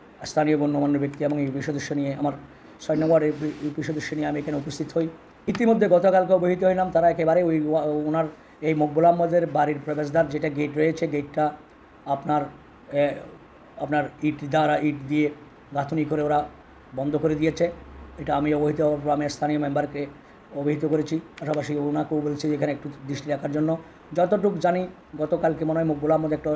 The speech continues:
থানায় অভিযোগ করেছে। অভিযোগের প্রেক্ষিতে তদন্তকারী ক-, তদন্তকারী কর্মকর্তা এখানে উপ-, এসে উপস্থিত হয়েছে, ঘটনাস্থল পরিদর্শন করে গেছে। আমি আপনাদের মাধ্যমে থানা প্রশাসন, উপজেলা প্রশাসন এবং বিভিন্ন আমাদের আইনশৃঙ্খলা বাহিনীকে, বাহিনীকে অনুরোধ করব,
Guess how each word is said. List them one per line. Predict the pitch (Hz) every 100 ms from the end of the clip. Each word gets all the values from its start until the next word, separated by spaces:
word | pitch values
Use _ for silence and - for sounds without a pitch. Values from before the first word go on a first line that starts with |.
| -
থানায় | 156 151
অভিযোগ | 147 147 151
করেছে। | 165 156 170 160 - - - -
অভিযোগের | 170 190 202 196
প্রেক্ষিতে | 190 190 190 185
তদন্তকারী | 175 170 170
ক-, | 170 170 -
তদন্তকারী | 170 170 160 160 165
কর্মকর্তা | 160 156 156 -
এখানে | 156 165 160 156
উপ-, | -
এসে | 143 165
উপস্থিত | 151 147 151
হয়েছে, | 165 160 180 - - -
ঘটনাস্থল | 156 160 151 160 143
পরিদর্শন | 147 143 165
করে | 160 165
গেছে। | 160 170 - - - -
আমি | 151 165 175 -
আপনাদের | 147 - 170 180 190
মাধ্যমে | 185 160 185 185 - - -
থানা | 170 180
প্রশাসন, | 180 175 170 185 185 180 - -
উপজেলা | 151 175 185
প্রশাসন | 185 170 170 175 165
এবং | 170 165
বিভিন্ন | 160 175 170 - - - - - - -
আমাদের | 160 170 -
আইনশৃঙ্খলা | 160 156 180 170 170
বাহিনীকে, | 165 165 170 -
বাহিনীকে | 156 165 165
অনুরোধ | 165 170 -
করব, | 170 175